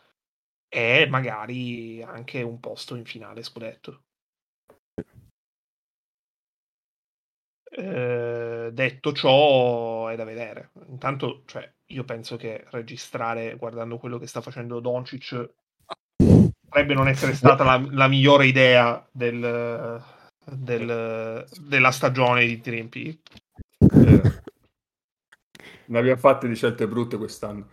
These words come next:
Speaker 2: Non sarà neanche l'ultima questa. Eh,
Speaker 1: Ah, no.
Speaker 2: passiamo all'altra semifinale, quindi, eh, direi.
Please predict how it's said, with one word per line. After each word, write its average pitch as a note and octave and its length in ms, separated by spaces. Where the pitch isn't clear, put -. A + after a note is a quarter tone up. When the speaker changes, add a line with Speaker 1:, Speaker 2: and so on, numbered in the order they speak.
Speaker 2:
Non B2 160
sarà B2+ 240
neanche C3 280
l'ultima G#2+ 360
questa. - 300
Eh, D#3+ 80
Speaker 1:
Ah, E3+ 140
no. A#2 220
Speaker 2:
passiamo A3 380
all'altra C#3+ 400
semifinale, C3+ 640
quindi, D#3+ 400
eh, G#2+ 320
direi. - 360